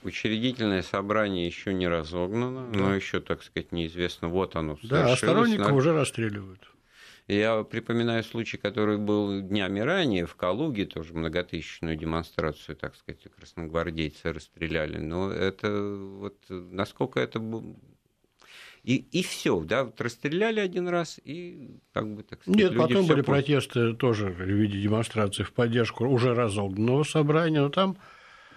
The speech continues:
Speaker 2: поскольку дело было уже сделано, стесняться власть совсем перестала. Ну, скажем, в Козлове, расстрел-, в городе Козлов расстреливали из пулемётов демонстрантов.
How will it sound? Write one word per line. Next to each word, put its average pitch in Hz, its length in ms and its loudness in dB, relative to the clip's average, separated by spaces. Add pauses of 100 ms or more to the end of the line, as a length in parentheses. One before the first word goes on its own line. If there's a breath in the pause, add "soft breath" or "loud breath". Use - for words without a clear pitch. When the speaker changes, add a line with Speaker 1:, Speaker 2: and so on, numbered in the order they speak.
(400 loud breath)
Speaker 2:
поскольку 120 380 0
дело 113 220 4
было 117 200 2
уже 123 180 4
сделано, 135 720 2
стесняться 117 560 0
власть 104 220 0
совсем 160 340 2
перестала. 147 500 0
Ну, 139 80 2
скажем, 117 260 0
в - 80 -10
Козлове, 135 680 2 (160)
расстрел-, 110 380 -2
в - 20 -8
городе 98 340 -4
Козлов 117 400 2
расстреливали 110 600 0
из 107 320 0 (120)
пулемётов 92 540 -4 (720 soft breath)
демонстрантов. 92 680 -10